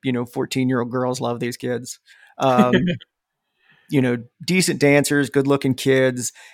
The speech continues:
Speaker 1: and the music, it was formulaic pop, right?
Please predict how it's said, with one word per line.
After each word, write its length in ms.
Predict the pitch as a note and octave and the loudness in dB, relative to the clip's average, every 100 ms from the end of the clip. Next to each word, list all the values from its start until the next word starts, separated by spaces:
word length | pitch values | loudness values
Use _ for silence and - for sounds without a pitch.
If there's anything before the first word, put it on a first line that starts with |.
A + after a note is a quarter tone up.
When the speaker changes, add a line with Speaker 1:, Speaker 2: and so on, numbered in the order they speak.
| - | -4
Speaker 1:
and 140 | C#3 | 0
the 60 | D3+ | 2
music, 480 | F#3+ G3 F3 - - | 2 2 0 -6 -2
it 120 | A3+ | 0
was 180 | B3+ A3+ | 2 0
formulaic 720 | - - D3+ C3+ C3 B2+ A#2+ - - | -4 2 4 4 2 0 -2 -6 -8
pop, 420 | - A2 - - - _ _ | 0 2 2 -2 -18 _ _
right? 340 | - C#3 F3 | 0 2 2